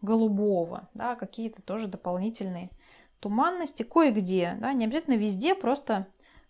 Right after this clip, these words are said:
можно чуть-чуть, где-то вот чуть-чуть, а где-то и не нужно, да, и можно так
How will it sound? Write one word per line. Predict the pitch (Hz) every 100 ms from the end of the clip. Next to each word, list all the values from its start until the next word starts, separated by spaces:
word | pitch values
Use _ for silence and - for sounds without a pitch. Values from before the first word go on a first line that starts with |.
| -
можно | 262 247 233
чуть-чуть, | - 330 370 381 - 240 196 196 - _ _ _ _ - _ _ _ _ _ _ _ _ _ _ _ 208
где-то | 196 202 196 190
вот | 190 -
чуть-чуть, | - 196 - 349 392 - - - _ _ - _ _ _ _ _ _ - - - - -
а | 214
где-то | 214 392 403
и | 214
не | 190
нужно, | 190 208 202 185 180
да, | 294 320
и | 240 330 - - - _ -
можно | 240 247 208
так | 214